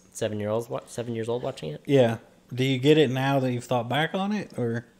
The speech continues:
Speaker 1: I mean, as soon as she was like, "Oh," I was like, "Yeah, I get it." There's still not much substance I had behind it. There's no, there's no malintent there. It's a kid's show.
Speaker 2: No.
Speaker 1: <laughs>
Speaker 2: Well, that's the thing, is that I think it being SpongeBob, the intent was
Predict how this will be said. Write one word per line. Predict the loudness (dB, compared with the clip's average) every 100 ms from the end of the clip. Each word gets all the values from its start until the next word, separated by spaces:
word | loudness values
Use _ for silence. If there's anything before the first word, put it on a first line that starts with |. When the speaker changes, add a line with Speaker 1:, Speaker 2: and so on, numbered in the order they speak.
| _ _ _ -18 -8
Speaker 1:
I | 0
mean, | 2
as | 2
soon | 0 -2
as |
she | 0
was | 2
like, | 2 2
"Oh," | 4
I | 4 4
was | 0
like, | 0 2
"Yeah, | 2
I | 2
get | 0 -2 -2
it." | -8 -12 -20 _ _ _ _ _
There's | -12 -6
still | -2
not | -2
much | -2 -2
substance | 0 0 0 -8 -8
I | -6
had | -6 -8
behind | -8 -8 -6
it. | -6 -4
There's | -2
no, | 2 2
there's | 2 2
no | 2
malintent | 2 4 4 4 0 0 0 2
there. | 2 2 -2 -10 -20 -20 -20 -10
It's | -6
a |
kid's | -4 4 4 4
show. | -2 -4 -12 0
Speaker 2:
No. | 6 6 4 -4 -8
Speaker 1:
<laughs> | -8 2
Speaker 2:
Well, | 6
that's | 10 8 6
the | 0
thing, | 6 8 8
is | 4
that | 4 4
I | 4 2
think | 2 0 0 -2
it | -2 -2 0
being | 0 2
SpongeBob, | 0 0 2 2 2 2 2 0 -2
the | 0 0
intent | 0 0 0 0
was | -2 2 4 4 2 0 -8 -14